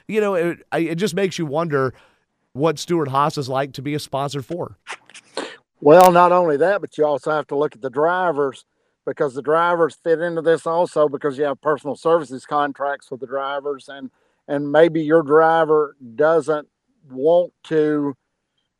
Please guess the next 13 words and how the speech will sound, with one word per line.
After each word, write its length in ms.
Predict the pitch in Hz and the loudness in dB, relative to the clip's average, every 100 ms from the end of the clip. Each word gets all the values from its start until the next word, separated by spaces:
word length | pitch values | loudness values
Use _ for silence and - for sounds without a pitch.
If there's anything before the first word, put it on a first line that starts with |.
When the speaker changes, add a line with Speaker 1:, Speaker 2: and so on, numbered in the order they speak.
| _ 135 127 117 120 | _ -20 -20 -20 _
Speaker 2:
go 760 | 156 165 190 185 180 170 165 147 | 4 6 8 8 4 0 -4 -10
someplace 800 | - - 180 175 160 165 143 123 | -14 -6 -6 -4 -2 -2 -2 -8
you 100 | 160 | -2
want 300 | 160 160 147 - | 0 -2 -4 -10
to 240 | 160 151 | -6 -4
have 260 | 143 160 147 | -4 -4 -2
them 220 | 156 156 | -2 2
go 160 | 156 | 0
to 60 | 147 | 0
promote 380 | 143 143 151 - _ _ - | -4 -2 -2 -2 _ _ -6
their 240 | 147 147 | -2 -2
product, 720 | - 151 180 185 160 147 _ _ _ _ _ _ _ 151 | -4 -2 0 0 -2 -6 _ _ _ _ _ _ _ -8
and 420 | 156 160 156 | -4 -2 -2